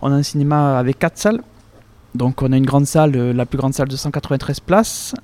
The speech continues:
la, une deuxième salle de cent soixante places,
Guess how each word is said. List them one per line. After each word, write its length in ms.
la, 380
une 160
deuxième 300
salle 220
de 120
cent 180
soixante 400
places, 400